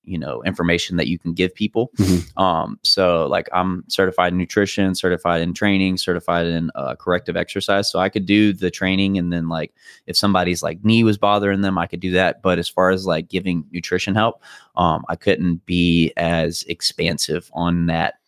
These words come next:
Speaker 1: aspect of it. And I just wanted more freedom with that, because it was
Speaker 2: Mm.
Speaker 1: like, you know, you can exercise seven days a week, every single day. But if you're not fueling your body, if you're not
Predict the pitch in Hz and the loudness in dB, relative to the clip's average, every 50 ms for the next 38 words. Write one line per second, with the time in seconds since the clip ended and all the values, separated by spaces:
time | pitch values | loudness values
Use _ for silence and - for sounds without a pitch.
0 | - 90 90 90 - - - 92 95 - - 107 110 120 127 - - - - - | -6 -4 -4 -4 -4 -2 -2 -2 0 2 2 2 2 2 2 0 -2 -6 -16 -16
1 | - - - - - 95 95 95 90 90 - - 90 87 82 80 78 76 67 - | -16 -16 -16 -8 -4 -2 -2 0 -2 -4 -4 -4 -2 -2 -2 -4 -6 -8 -10 -12
2 | - - 80 73 69 73 78 - _ - 87 85 - 80 76 71 - 85 85 - | -14 -18 -18 -16 -16 -16 -16 -18 _ -12 -10 -6 -4 -2 -2 -2 -4 -4 0 4
3 | 107 104 104 98 92 90 90 85 82 78 - - _ _ _ _ _ _ _ _ | 4 6 6 4 2 2 0 0 -2 -2 -4 -10 _ _ _ _ _ _ _ _
4 | _ _ _ _ _ _ - - _ - 98 98 92 87 92 - - - 107 165 | _ _ _ _ _ _ -18 -14 _ -2 0 2 2 2 0 -2 0 0 0 2
5 | 143 110 95 104 - - - 117 104 - 110 113 117 117 - - 87 90 90 98 | 2 2 2 2 0 -2 -4 -4 0 0 2 2 0 0 -2 -4 -4 -2 -2 -2
6 | 92 95 92 92 90 90 85 87 87 87 - _ _ _ _ _ _ _ _ _ | -2 0 0 -2 -2 -2 -4 -2 -4 -4 -6 _ _ _ _ _ _ _ _ _
7 | _ _ _ _ _ _ - 98 87 90 87 - 98 87 87 82 85 82 82 - | _ _ _ _ _ _ 0 0 2 2 0 0 0 0 0 2 2 0 0 -2
8 | - - - - - - - _ _ _ _ _ - 87 87 82 78 - - - | -6 -14 -20 -20 -20 -20 -20 _ _ _ _ _ 0 2 2 2 0 -2 -6 -6
9 | - 92 92 98 92 87 - - 92 90 90 92 87 85 82 82 82 85 90 90 | -4 -2 0 0 0 -2 -2 -2 0 2 2 2 2 0 2 2 2 2 2 2
10 | 87 82 - - 82 80 80 76 | 0 0 -2 -4 -4 -4 -4 -4